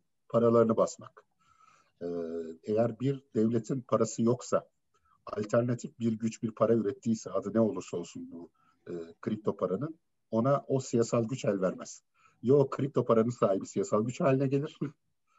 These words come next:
ya da siyasal güç o kripto parayı, kripto parayı üretenlerden alır elinden.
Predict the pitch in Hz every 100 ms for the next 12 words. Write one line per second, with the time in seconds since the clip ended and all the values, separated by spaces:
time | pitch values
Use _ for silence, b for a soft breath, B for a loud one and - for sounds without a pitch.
0 | _ 113 120 - 117 131 123 113 139 -
1 | 117 - 127 123 113 110 107 131 - 113
2 | - 107 104 _ _ - 101 98 98 101
3 | - 107 95 95 135 - _ - 92 -
4 | - 82 90 107